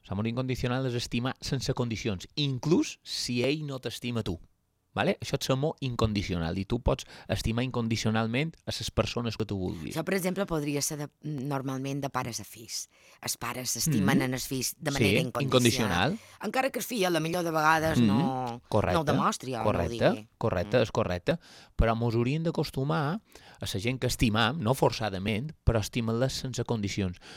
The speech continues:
Speaker 1: Jo amb això sempre dic que aquí tinc un, un, una àrea de millora molt gran, perquè les meves creences, el meu sistema de creences, per les meves vivències passades, això me fa marcar com una barrera de demostrar estima, no? Per, per X coses. I jo els detecto tot d'una en aquestes creences, però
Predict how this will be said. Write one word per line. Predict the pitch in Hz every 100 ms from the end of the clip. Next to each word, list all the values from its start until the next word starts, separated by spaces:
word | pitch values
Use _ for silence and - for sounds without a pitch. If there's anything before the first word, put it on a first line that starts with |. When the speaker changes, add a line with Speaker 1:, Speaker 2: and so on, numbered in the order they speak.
| - -
Speaker 1:
Jo | 120
amb | 139
això | 127 131
sempre | 147 127 127
dic | 131
que | 120
aquí | 120 131
tinc | 139 131
un, | 127 120 -
un, | 113 117 117 -
una | 107 117
àrea | 120 120
de |
millora | 113 113 110
molt | 110 104
gran, | 104 98
perquè | 101 101 -
les | 98
meves | 101 113 127
creences, | - 117 117 131 101
el | 110
meu | 113
sistema | 110 120 123 117
de |
creences, | 110 107 120 107
per | - 110 104
les | 98
meves | 113 120 110
vivències | 117 113 107 110 -
passades, | 113 123 117 123 175 - - - - -
això | 113 117
me | 131
fa | 123 131
marcar | 123 120 123
com | 131 127
una | 131 123
barrera | 120 123 127
de | 120
demostrar | 110 110 110 - 123 101
estima, | 101 107 85 85
no? | 131 - -
Per, | 90
per | 92 87 95
X | 110 - 110 -
coses. | 98 82 82 - - - -
I | 107 95
jo | 131
els | 151
detecto | 139 131 123 117
tot | 110
d'una | 151 123
en | 92
aquestes | 90 - 95
creences, | - 92 87 - -
però | 110